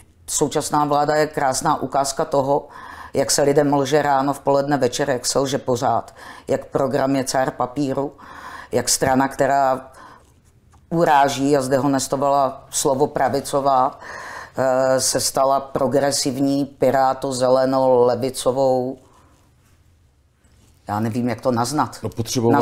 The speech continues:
Speaker 1: Nazvat, je to prostě
Speaker 2: vyhubit Babiše, tak to
Speaker 1: Eh,
Speaker 2: myslím,
Speaker 1: no,
Speaker 2: každý ví, ale
Speaker 1: no, ale člověk by čekal, že měli taky nějaký program. A oni slibovali nízké daně, odstoupení od Green Dealu a podívejte se, co dělají. Zvyšujou veškeré daně.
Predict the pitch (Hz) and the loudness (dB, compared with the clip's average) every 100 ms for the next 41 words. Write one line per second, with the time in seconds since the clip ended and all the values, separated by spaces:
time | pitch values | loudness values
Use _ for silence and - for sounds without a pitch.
0 | 117 139 123 139 139 - 139 - 147 101 | 4 2 0 -2 -2 -4 -6 0 2 2
1 | 110 127 147 147 - 170 - 107 104 - | 2 2 2 0 0 -2 -4 -6 -8 -4
2 | 113 110 110 135 135 120 127 151 147 127 | -2 -2 0 0 2 0 0 0 0 -2
3 | 117 131 127 107 104 107 143 147 147 151 | -4 -6 -6 -4 0 4 4 4 2 2
4 | - 139 135 135 - 135 147 131 143 143 | 2 2 2 0 0 0 0 0 0 0
5 | 139 139 139 139 139 156 - 165 165 165 | 0 0 -2 0 0 -2 -2 0 0 0
6 | 98 90 - _ _ _ - 110 113 117 | -2 -6 -16 _ _ _ -2 0 0 -2
7 | - 123 127 123 117 110 113 110 - 131 | 0 0 0 0 0 0 -2 -2 0 0
8 | 127 131 123 120 117 - _ _ - 110 | 2 0 0 -2 -6 -12 _ _ -6 -4
9 | - 139 127 131 123 127 - 123 120 127 | -2 -2 -2 0 0 0 -2 -6 -6 -4
10 | 123 117 117 117 117 113 113 113 107 120 | -4 -2 -2 -2 -2 -4 -8 -6 -8 -8
11 | 107 - 120 139 147 131 - _ _ - | -10 -10 -8 -6 -8 -10 -18 _ _ -20
12 | - - 110 110 - 117 95 104 - 143 | -20 -10 -4 -4 -2 -2 -2 -4 -2 -2
13 | 131 127 123 123 120 117 | 2 2 2 0 -2 -6